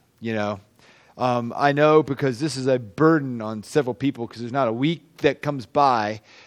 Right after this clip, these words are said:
that my mother doesn't say, "Well, how's that building going?" For nine years. Now, she's ninety,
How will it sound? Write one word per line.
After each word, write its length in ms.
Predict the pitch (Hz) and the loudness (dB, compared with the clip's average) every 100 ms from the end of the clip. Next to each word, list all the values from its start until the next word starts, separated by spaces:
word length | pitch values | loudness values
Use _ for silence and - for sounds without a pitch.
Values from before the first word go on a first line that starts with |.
| - | 0
that 200 | 170 156 | 2 4
my 180 | 170 165 | 4 4
mother 520 | 147 151 285 208 147 | 4 12 12 12 6
doesn't 280 | 147 139 113 | 2 0 -6
say, 320 | - 127 92 | 0 0 2
"Well, 180 | 127 117 | 0 4
how's 240 | 185 214 | 4 8
that 220 | 208 165 | 6 6
building 340 | 180 202 160 135 | 6 6 4 0
going?" 340 | 127 87 62 _ _ _ _ - _ _ _ _ _ _ _ | -2 -2 -10 _ _ _ _ -20 _ _ _ _ _ _ _
For 220 | - 156 | 0 0
nine 500 | 147 170 185 190 190 | 4 6 8 8 6
years. 540 | 202 202 117 - - | 4 4 2 -4 -16
Now, 120 | 127 120 | -12 -10
she's 200 | 147 131 | -8 -2
ninety, 300 | 165 170 | 0 0